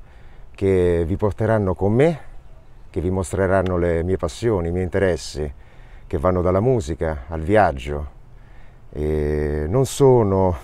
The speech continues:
non sono un informatore <laughs> scientifico,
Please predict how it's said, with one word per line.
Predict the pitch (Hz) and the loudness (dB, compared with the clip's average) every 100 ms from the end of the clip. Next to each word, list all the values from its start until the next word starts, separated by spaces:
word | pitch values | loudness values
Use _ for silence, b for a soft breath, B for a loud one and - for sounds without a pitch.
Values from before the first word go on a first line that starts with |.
| B B B B b b b b b b - | B B B B b b b b b b -2
non | 113 | -2
sono | - 135 123 | 2 4 6
un | 110 | 4
informatore | 98 107 101 101 104 104 95 90 85 - | 2 0 0 0 2 4 4 4 0 -2
<laughs> | 151 | -4
scientifico, | - - 113 101 - 92 78 73 78 | -4 0 0 0 -2 -4 -4 -4 -4